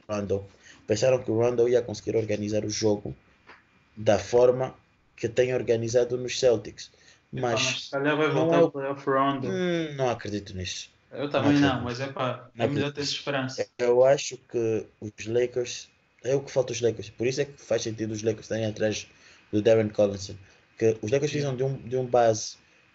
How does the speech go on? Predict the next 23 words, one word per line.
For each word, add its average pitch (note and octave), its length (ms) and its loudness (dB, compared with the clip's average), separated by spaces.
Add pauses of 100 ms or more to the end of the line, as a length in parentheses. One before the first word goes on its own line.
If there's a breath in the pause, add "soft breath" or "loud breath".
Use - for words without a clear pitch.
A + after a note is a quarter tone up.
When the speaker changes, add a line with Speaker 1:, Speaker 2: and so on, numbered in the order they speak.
(100)
Speaker 1:
que G#2 340 2 (220)
consiga C3 300 2
atrair A2+ 320 0 (120)
defesas A#2 400 -2
da A2 100 2
equipa - 320 -2
contrária G#2 840 -2 (340 soft breath)
a G2+ 160 2
irem A#2+ 380 2 (260)
defender, G#2+ 640 0 (880 soft breath)
porque A#2 240 0
ele B2 100 4
consegue A2 540 0 (140)
criar A2 240 4
o A2 60 0
seu A2+ 160 0
próprio A2+ 340 0
lançamento G2+ 640 -6 (500 soft breath)
e G#2 140 -4
consegue A#2 720 2
organizar G#2+ 600 -2
o A2 40 -4 (160)
jogo. G2+ 340 -4